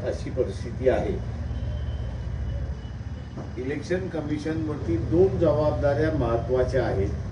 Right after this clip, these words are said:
त्या म्हणजे एक जनरल इलेक्शन घेणं आणि दुसरं ज्या ज्या ठिकाणी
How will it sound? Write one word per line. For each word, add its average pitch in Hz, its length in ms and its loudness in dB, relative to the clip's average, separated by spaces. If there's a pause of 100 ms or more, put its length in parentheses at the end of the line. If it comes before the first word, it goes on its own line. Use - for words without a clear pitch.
(360)
त्या 135 180 4
म्हणजे 139 480 4 (920)
एक 165 260 6 (180)
जनरल 156 440 8
इलेक्शन 151 560 2
घेणं 127 340 4 (1900)
आणि 135 200 2
दुसरं 156 800 10 (2000)
ज्या 185 220 6
ज्या 180 260 8
ठिकाणी 160 400 2